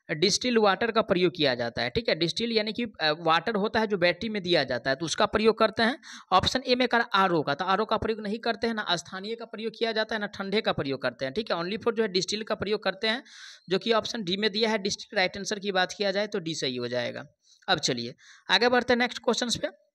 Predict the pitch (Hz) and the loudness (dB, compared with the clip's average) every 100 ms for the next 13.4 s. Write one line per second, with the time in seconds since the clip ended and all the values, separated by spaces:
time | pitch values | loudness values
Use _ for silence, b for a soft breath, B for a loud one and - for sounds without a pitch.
0 | - 190 - 196 226 233 226 233 226 240 | -6 -4 -2 0 0 0 -4 -2 0 2
1 | 226 240 240 269 247 214 226 226 226 233 | 2 0 2 2 2 -2 -2 0 2 2
2 | - 185 180 202 226 220 196 196 - 226 | 2 4 4 4 2 0 0 0 4 4
3 | 269 - - - 165 170 190 - 262 - | 4 -10 -10 2 4 6 4 2 0 4
4 | 247 247 220 180 262 233 233 226 208 202 | 2 4 4 8 8 6 4 2 0 0
5 | 196 220 196 180 190 208 226 - 233 170 | 2 2 2 4 4 4 2 2 0 2
6 | 131 - b b - 156 143 226 - 247 | -2 -14 b b -2 0 4 4 4 2
7 | 202 170 139 131 120 120 117 202 240 160 | 4 4 2 0 -2 -6 -4 -2 2 0
8 | 190 185 - 240 240 226 240 226 - 185 | 0 -4 0 0 2 2 2 -2 0 0
9 | 196 233 214 226 196 147 220 - 160 156 | 2 2 2 0 0 2 2 2 -2 -2
10 | 147 127 120 123 131 202 208 220 226 254 | -2 -4 -2 -6 0 4 4 4 0 0
11 | - 226 220 185 170 185 185 220 220 220 | 2 2 2 -2 0 0 0 0 -2 0
12 | 185 180 208 233 - 214 208 165 143 127 | 0 2 2 0 2 4 4 2 -2 -2
13 | 117 117 117 117 | -4 -4 -2 -2